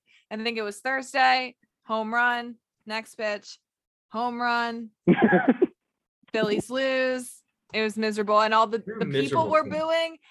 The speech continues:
Speaker 1: and then the dogs were barking and, like, booing. And that was really great. I was like, "This is, this is Philadelphia right here."
Speaker 2: That's amazing. Wow.
Speaker 3: People
Speaker 2: Luna
Speaker 3: aren't
Speaker 2: got
Speaker 3: gonna
Speaker 2: the
Speaker 3: wanna
Speaker 2: whole
Speaker 3: play here
Speaker 2: experience.
Speaker 3: because the dogs bark when they play bad.
Speaker 2: <laughs>
Speaker 1: Right.
Speaker 3: They, they want, it's not enough support.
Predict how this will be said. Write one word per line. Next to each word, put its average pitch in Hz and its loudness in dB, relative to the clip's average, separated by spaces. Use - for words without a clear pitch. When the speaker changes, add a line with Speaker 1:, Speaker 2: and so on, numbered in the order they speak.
Speaker 1:
and 262 -4
then 262 -2
the 240 -4
dogs 220 0
were 226 -6
barking 240 -6
and, 247 -4
like, 247 -6
booing. 262 -6
And 220 -4
that 214 4
was 208 -6
really 190 -4
great. 175 -8
I 185 -2
was 196 -8
like, 190 -10
"This 196 -8
is, 190 -12
this 208 -10
is 208 -18
Philadelphia 160 -8
right 196 -8
here." 160 -12
Speaker 2:
That's 147 4
amazing. 151 2
Wow. 139 0
Speaker 3:
People 151 4
Speaker 2:
Luna 190 4
Speaker 3:
aren't 180 4
Speaker 2:
got 180 -2
Speaker 3:
gonna 190 4
Speaker 2:
the 185 2
Speaker 3:
wanna 185 2
Speaker 2:
whole 156 0
Speaker 3:
play 165 4
here 175 4
Speaker 2:
experience. 135 -2
Speaker 3:
because 143 -2
the 147 -2
dogs 143 0
bark 143 0
when 120 -8
they 113 -6
play 127 0
bad. 135 4
Speaker 2:
<laughs> 160 4
Speaker 1:
Right. 160 0
Speaker 3:
They, 123 -2
they 127 0
want, 143 2
it's 120 -14
not 147 2
enough 151 -2
support. 123 -6